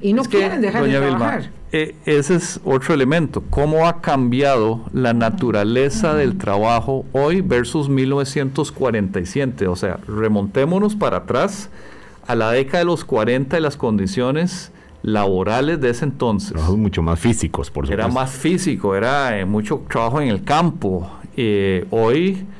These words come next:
Speaker 2: es mucho de servicios, es, eh, es un trabajo para mucha gente más, más, eh,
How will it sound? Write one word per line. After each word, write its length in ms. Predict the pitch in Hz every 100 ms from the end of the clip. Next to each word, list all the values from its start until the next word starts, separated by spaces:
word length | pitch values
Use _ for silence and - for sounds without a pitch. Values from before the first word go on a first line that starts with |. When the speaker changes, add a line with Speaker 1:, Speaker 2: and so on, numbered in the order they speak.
| - - - -
Speaker 2:
es 280 | 104 104 104
mucho 320 | 117 117 151
de 100 | 139
servicios, 1040 | 131 101 107 143 139 147 143 135 135 131 110
es, 340 | 98 101 -
eh, 380 | 107 98 90 -
es 160 | 95 117
un 100 | 113
trabajo 600 | 123 110 110 123 117 104
para 280 | 90 87 82
mucha 360 | 90 123 131
gente 320 | 113 117 113 110
más, 460 | 95 104 - - 113
más, 380 | 98 95 95 110
eh, 420 | 98 87 80